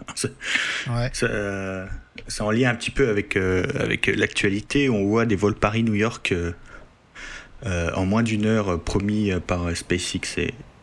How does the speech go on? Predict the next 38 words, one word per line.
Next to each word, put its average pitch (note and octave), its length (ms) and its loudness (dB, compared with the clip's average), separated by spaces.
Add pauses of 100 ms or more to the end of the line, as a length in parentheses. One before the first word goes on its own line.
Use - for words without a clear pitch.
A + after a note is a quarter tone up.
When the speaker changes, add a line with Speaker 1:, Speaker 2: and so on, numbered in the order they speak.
Speaker 1:
et A#2 60 -2
monsieur F2+ 300 0
Elon F#2+ 140 0
Musk. G#2+ 420 0 (720)
Speaker 2:
Ouais, B2 200 4
oui, A#2+ 60 4
le B2 40 4
Speaker 1:
Donc, A2+ 100 4
à - 40 6
Speaker 2:
fameux. C3+ 160 4
Speaker 1:
l'heure, B2+ 280 4 (520)
à, A#2+ 40 2
à, A#2+ 40 6
à A#2 240 4
l'heure C3 280 4
où B2+ 40 4
on A#2 100 4
veut A2 240 4
supprimer - 460 2
tous A#2+ 160 0
les G#2+ 160 4
jets. G2+ 180 0 (640)
Speaker 2:
Voilà, B2+ 240 4 (100)
Speaker 1:
Tous C3 100 4
les A#2+ 60 6
Speaker 2:
c'est A#2 40 6
ça. A2 80 2
Speaker 1:
jets C#3+ 140 4
privés, B2 420 4
lui, B2+ 200 6
il B2+ 80 6
arrive G#2+ 300 6
et G#2+ 60 4
dit, F#2+ 160 0
bon, G#2+ 180 2
bah, F2 260 0 (840)
Speaker 2:
Ah - 80 -2
oui. A2+ 440 -4